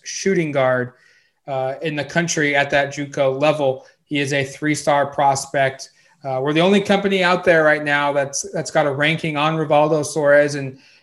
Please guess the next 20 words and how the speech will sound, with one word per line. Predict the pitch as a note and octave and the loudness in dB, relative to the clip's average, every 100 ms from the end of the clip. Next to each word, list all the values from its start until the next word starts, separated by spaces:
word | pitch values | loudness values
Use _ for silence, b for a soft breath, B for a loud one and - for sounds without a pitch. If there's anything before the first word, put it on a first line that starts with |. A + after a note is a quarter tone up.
| b | b
and | D3+ | -4
if | D3+ | 4
you | |
look | G3 G3+ | 4 4
at | G3+ | 2
this | G3 G3 | 2 2
and | F3+ E3 | -2 -2
think | E3 D#3+ | -2 -2
three | F3 F3 | 0 0
stars, | E3+ E3 D3+ D3+ | 0 0 0 0
well, | D#3 | 0
that's, | E3+ F3 | 0 -2
that's | F#3+ F3 | -6 -10
pretty | - A#3 | -2 -2
standard | A3+ A#3+ G#3 E3+ C#3+ C3 | 0 -2 -2 0 -2 -6
for, | - E3 D#3 D3 D3 D3+ - | -4 0 0 0 0 -4 -8
for | E3+ D#3 | -6 -6
juco | C3+ E3+ E3+ D3+ | -4 -4 -2 0
guys. | D3+ C3+ B2 A2 - - | 2 0 0 -8 -14 -12
Uh, | D#3 C#3+ C#3 C#3 | -8 -6 -6 -8